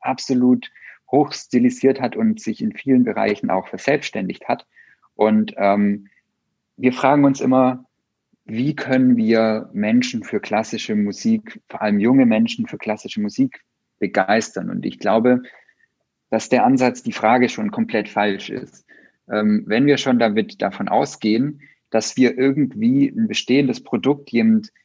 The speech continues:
nahebringen müssen und denjenigen davon überzeugen müssen, ähm, geht es schon an, an der, also ist es schon Thema verfehlt. Wir müssen uns ja fragen,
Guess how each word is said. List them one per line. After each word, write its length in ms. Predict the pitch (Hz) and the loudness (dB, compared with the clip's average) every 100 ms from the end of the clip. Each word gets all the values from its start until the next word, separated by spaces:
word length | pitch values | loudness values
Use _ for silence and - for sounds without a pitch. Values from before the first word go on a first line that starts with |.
| _ _ | _ _
nahebringen 680 | 110 131 156 - 120 110 104 | 2 4 2 0 -2 0 0
müssen 260 | 107 - | 0 -4
und 160 | 110 104 | -10 -4
denjenigen 400 | 123 127 113 110 | 0 2 2 0
davon 260 | 107 - 113 | -4 -6 -6
überzeugen 520 | 98 - 156 156 104 | -6 -2 0 2 2
müssen, 420 | - - 151 180 - - _ _ _ | 0 -2 -4 -6 -16 -20 _ _ _
ähm, 480 | 117 113 113 - - _ _ _ _ | 2 4 4 2 -6 _ _ _ _
geht 180 | - 139 | -4 -2
es 100 | 143 | -2
schon 220 | - 127 | -2 0
an, 300 | 120 113 107 | 2 2 2
an 160 | 101 104 | 0 0
der, 320 | 104 98 98 | 2 0 -2
also 160 | 101 104 | -6 -8
ist 160 | - | -8
es 100 | - | -10
schon 180 | - 113 | -4 -4
Thema 320 | - 151 110 | 0 2 2
verfehlt. 440 | 98 92 - 92 98 | 0 -6 -4 -4 0
Wir 60 | |
müssen 280 | 101 113 113 | 0 0 -2
uns 140 | 110 - | -4 -6
ja 80 | |
fragen, 500 | 107 - 101 117 131 | -8 -2 0 2 0